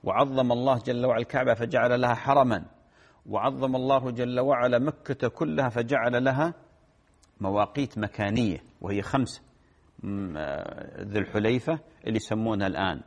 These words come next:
آه، آبار علي، اللي هي، هي أبعد ال-، أبعد المواقيت عن مكة،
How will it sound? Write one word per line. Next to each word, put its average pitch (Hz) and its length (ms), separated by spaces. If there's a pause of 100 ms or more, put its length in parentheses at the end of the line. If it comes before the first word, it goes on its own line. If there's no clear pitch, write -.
(600)
آه، 82 340 (120)
آبار 98 380
علي، 113 360 (160)
اللي 95 160
هي، 87 280
هي 92 380 (140)
أبعد 113 440
ال-، 104 240 (520)
أبعد 143 340
المواقيت 131 540
عن 107 180
مكة، - 260